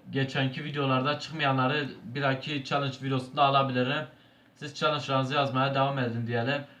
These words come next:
Bu videomuzun da böylelikle sonuna gelelim. Son kulübümüzü tekrar gösterelim. Videoyu bitireceğim, davet ediyorlar.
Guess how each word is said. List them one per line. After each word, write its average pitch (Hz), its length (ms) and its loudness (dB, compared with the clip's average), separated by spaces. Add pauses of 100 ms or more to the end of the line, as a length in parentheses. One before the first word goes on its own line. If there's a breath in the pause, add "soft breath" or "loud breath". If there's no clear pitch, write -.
(160 loud breath)
Bu 147 180 -6
videomuzun 143 440 -4
da 143 140 2
böylelikle 135 480 0
sonuna 131 360 0
gelelim. 123 540 0 (100)
Son 139 160 -4
kulübümüzü 131 540 -2
tekrar 127 320 0
gösterelim. 107 640 -2 (2500)
Videoyu 160 320 2
bitireceğim, 135 500 -2
davet 127 320 2
ediyorlar. 110 500 0